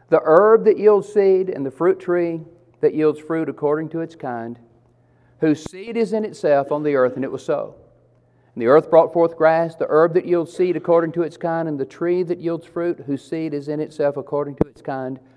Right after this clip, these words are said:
God saw that it was good, so the evening and the morning were the third day. The earth and the grass, science agrees that the first form of life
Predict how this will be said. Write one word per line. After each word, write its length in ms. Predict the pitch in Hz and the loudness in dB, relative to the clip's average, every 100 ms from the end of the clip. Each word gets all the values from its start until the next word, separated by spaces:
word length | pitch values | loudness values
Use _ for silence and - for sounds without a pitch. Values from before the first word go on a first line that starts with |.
| _ _ _ | _ _ _
God 240 | - 131 135 | 2 4 4
saw 280 | 160 151 170 | 4 6 6
that 120 | 190 | 2
it 80 | 208 | -2
was 160 | 180 | -4
good, 240 | 156 139 135 | -2 -4 -2
so 120 | 139 | -4
the 160 | 143 | -2
evening 280 | 160 170 156 | -2 -2 -4
and 80 | 147 | -8
the 60 | 139 | -6
morning 300 | 135 131 123 | -6 -6 -8
were 120 | 120 | -10
the 100 | 113 | -12
third 380 | 123 113 110 110 _ | -6 -6 -6 -10 _
day. 400 | 104 98 98 - _ _ _ _ _ _ _ _ _ - | -14 -14 -14 -20 _ _ _ _ _ _ _ _ _ -20
The 80 | - | -4
earth 340 | 135 151 151 - - _ _ | 0 0 -2 -12 -20 _ _
and 120 | 135 | -8
the 60 | 131 | -6
grass, 380 | 131 131 92 - | -2 -2 -4 -8
science 400 | 139 131 - - | -8 -8 -8 -14
agrees 420 | 113 120 123 127 | -10 -6 -6 -6
that 120 | 120 | -12
the 60 | 117 | -16
first 320 | - 120 113 | -10 -8 -8
form 360 | - 123 120 123 | -12 -12 -10 -12
of 160 | 113 107 | -14 -12
life 540 | 107 110 98 104 _ | -10 -10 -12 -16 _